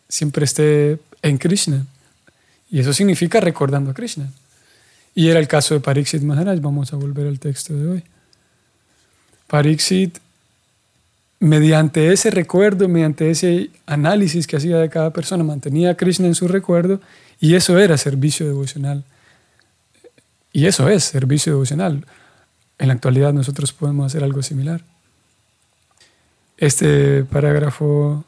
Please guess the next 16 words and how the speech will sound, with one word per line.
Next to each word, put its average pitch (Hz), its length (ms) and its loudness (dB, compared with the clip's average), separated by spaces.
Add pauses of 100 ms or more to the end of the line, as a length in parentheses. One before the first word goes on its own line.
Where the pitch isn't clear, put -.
(120)
este 151 200 -6
párrafo 143 500 0
está 139 560 -2 (540)
escrito 147 400 0
en 135 80 2
cursivas 165 640 2
para 139 240 2
resaltar 135 560 0
la 139 180 0
importancia 135 680 -2
de 135 120 4
esto 139 220 -2
que - 100 -6
vamos 135 280 -2
a 139 40 -4
leer. 175 360 2